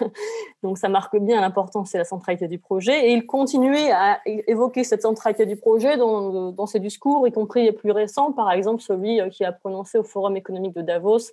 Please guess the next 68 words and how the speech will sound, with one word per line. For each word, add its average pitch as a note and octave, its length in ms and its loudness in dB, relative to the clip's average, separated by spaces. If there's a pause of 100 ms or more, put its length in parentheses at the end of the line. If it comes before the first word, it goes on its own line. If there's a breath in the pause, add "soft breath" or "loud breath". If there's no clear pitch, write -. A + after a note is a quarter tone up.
(520 loud breath)
il G#3+ 100 -2
y G3 60 4
a F#3+ 60 2
quelques G3 340 2
jours. E3+ 300 -4 (420 soft breath)
Deuxième C4 300 2
raison C#4+ 340 2
pour A#3+ 160 0
laquelle A3+ 320 4
je G#3 140 2
pense, B3 420 2
à G#3 40 2
mon G3+ 160 -2
avis, G#3 280 0
que F#3+ 80 -6
le F#3 60 -4
projet G3 360 2
des G3+ 80 0
nouvelles F#3+ 160 0
routes F#3 100 0
de F#3+ 60 2
la F#3+ 80 2
soie G3+ 220 0
va A3 240 2
continuer A#3+ 420 4
à G#3 60 2
être, G3+ 240 -2
exister G#3 600 0
et F#3 60 4
être F#3 180 0
promu G3+ 440 2
largement F#3+ 500 0
par F#3+ 160 0
les F#3+ 80 -2
autorités F3 280 -4
chinoises, A3+ 500 -2
parce A#3 240 -2
que, C#4+ 280 0
tout G#3+ 120 -10
simplement, G#3+ 600 0 (440 loud breath)
depuis G#3 240 -4
automne G#3 240 2
deux G3 60 4
mille F#3+ 180 -2
treize, C4 420 2
et F3+ 80 2
comme G3 280 0
vous E3+ 140 -6
le F3 60 -2
savez, A#3 480 2
la, G3 220 0
les G3 220 -6
autorités G#3 260 -2
chinoises B3 380 0
ont A3+ 100 -4
promu B3 280 2
une A#3+ 180 2
très B3 220 4
large C4 400 2
straté-, A3+ 460 -6
ont G#3 300 -6
développé A#3 320 2
une B3+ 100 2
très A#3+ 160 2
large B3 140 2
stratégie A#3 300 0
de G#3 100 -2
communication, B3+ 840 2